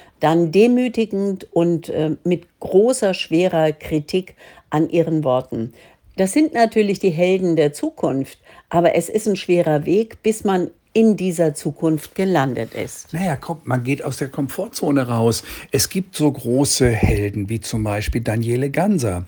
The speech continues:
Speaker 2: Der war in einem gut bezahlten Beruf als Wissenschaftler, als Historiker an einer Universität, hat sein Dasein gut leben können und hat dann irgendwann festgestellt, hat gesagt, „Okay, in diesem Fall war es nine eleven,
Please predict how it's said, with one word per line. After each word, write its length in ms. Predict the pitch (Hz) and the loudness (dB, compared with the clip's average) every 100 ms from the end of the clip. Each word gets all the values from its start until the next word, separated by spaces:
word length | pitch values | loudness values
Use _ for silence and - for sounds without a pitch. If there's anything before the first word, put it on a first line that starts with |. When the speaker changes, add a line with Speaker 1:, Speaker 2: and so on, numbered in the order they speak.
| - - - | -12 -16 0
Speaker 2:
Der 160 | 123 | 2
war 160 | 151 151 | 4 2
in 100 | 143 | 0
einem 340 | 147 147 147 | 0 0 0
gut 260 | - 240 262 | 2 0 0
bezahlten 520 | 185 - 156 165 131 | -2 -2 -4 -4 -4
Beruf 500 | 110 110 185 226 - | -4 -2 0 0 -2
als 220 | 110 - | -4 -2
Wissenschaftler, 680 | - 185 180 - 156 - - | -4 -4 -4 -2 -4 -4 -4
als 220 | 131 110 - | -2 -2 -2
Historiker 640 | 110 - 175 165 160 143 | -2 2 2 0 -2 -2
an 140 | 123 127 | -2 -2
einer 260 | 123 123 | -2 -2
Universität, 880 | 139 127 113 113 113 110 165 165 - - - - | 0 2 2 0 -2 -2 2 2 0 -10 -18 -4
hat 240 | 131 - | -4 -2
sein 220 | 120 117 | -4 -2
Dasein 540 | 135 147 160 156 143 127 | 0 0 0 0 0 0
gut 200 | 135 131 | -2 -2
leben 260 | 135 139 | -4 -2
können 300 | 131 127 131 - - - - | 0 0 0 -2 -12 -18 -2
und 180 | 139 117 | 0 2
hat 160 | 147 | 0
dann 120 | 147 147 | -2 0
irgendwann 460 | 156 185 156 156 | -2 -2 -4 -6
festgestellt, 640 | - 170 - 170 - 151 147 | -4 -6 -6 -8 -6 -6 -4
hat 140 | 147 | -6
gesagt, 420 | - 135 139 143 - | -6 -6 -6 -6 -6
„Okay, 360 | 131 - 147 180 | -8 -6 -6 -4
in 80 | |
diesem 260 | 143 127 131 | -4 -4 -4
Fall 200 | 127 123 | -4 -4
war 100 | 123 | -6
es 140 | 117 | -6
nine 260 | 139 135 147 | -6 -4 -4
eleven, 460 | 117 120 131 175 | -2 -2 -2 -6